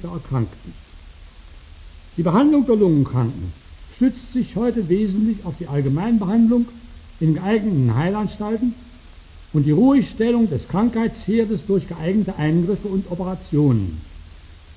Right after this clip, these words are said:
Diese beiden Methoden sind heute weitgehend ausgebaut,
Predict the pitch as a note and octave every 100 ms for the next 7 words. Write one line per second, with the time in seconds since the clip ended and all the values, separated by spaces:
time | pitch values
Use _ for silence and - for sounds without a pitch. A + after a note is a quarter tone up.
0 | - - - - - - A3+ A#3 A#3 A#3
1 | B3 B3 B3+ F#3+ F#3+ B2 A2 C3+ C3 E3+
2 | A3+ G#3+ E3 A3 - G3 G3+ A3 E3+ E3
3 | - A#2 A2 E2+